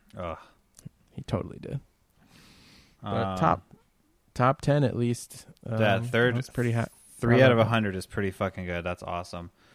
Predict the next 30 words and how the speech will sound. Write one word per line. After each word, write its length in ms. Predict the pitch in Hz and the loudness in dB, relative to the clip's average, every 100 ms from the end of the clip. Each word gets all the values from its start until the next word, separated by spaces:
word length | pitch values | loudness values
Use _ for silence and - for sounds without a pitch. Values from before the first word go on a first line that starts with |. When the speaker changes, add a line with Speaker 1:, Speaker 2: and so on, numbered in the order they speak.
| _ _ - | _ _ -4
Speaker 1:
Um, 160 | 92 104 | -2 2
Speaker 2:
Yeah. 100 | 107 | 6
Speaker 1:
I 160 | 120 | 6
don't, 380 | 117 127 123 139 - | 6 6 6 6 6
I 120 | 123 | 6
don't 140 | 165 | 8
expect 400 | 160 - 139 127 - | 4 4 4 4 0
to 100 | 101 | -4
crack 360 | - 110 98 | 2 2 4
the 60 | 107 | 0
top 260 | - 90 82 | 0 0 0
fifty 340 | 92 - 90 | -6 -8 -10
when 100 | - | -8
I 80 | 90 | -8
play 140 | - - | -6 -8
that 160 | - | -8
game. 220 | - - - _ _ _ _ _ - | -8 -10 -12 _ _ _ _ _ -8
Um, 520 | 90 87 - - 113 - | -6 -4 -6 -10 -14 -14
Speaker 2:
D-, 120 | - - - - | -14 -14 -20 -2
you'd 160 | 131 220 | 0 2
be 100 | 392 | 2
surprised 440 | - - 117 104 | 4 4 4 2
if 120 | 113 | 0
you 380 | 127 131 123 110 - | 2 4 4 2 2
avoid 400 | 120 104 120 143 | 2 6 6 6
conflict, 560 | - 107 123 95 - - | 4 0 0 -6 -8 -8
you 100 | 117 | -4
can 200 | 123 107 | 0 2
make 220 | 110 110 | 2 0
it 120 | 104 | -4